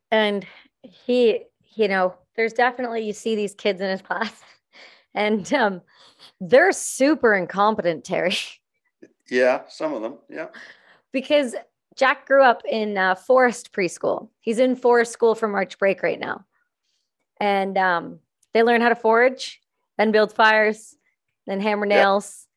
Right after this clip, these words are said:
Speaker 2: Yep.
Speaker 1: <laughs> They have chickens,
Speaker 2: <laughs>
Speaker 1: um,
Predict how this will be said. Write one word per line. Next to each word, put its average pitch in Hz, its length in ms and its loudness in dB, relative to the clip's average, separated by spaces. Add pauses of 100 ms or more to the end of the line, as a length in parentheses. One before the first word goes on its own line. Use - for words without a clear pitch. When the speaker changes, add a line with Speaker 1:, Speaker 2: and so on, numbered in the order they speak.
(400)
Speaker 2:
Yep. 214 440 -4
Speaker 1:
<laughs> - 880 -20
They 220 80 -2
have 214 160 -6
chickens, 247 640 -2 (600)
Speaker 2:
<laughs> - 120 -14
Speaker 1:
um, 180 480 4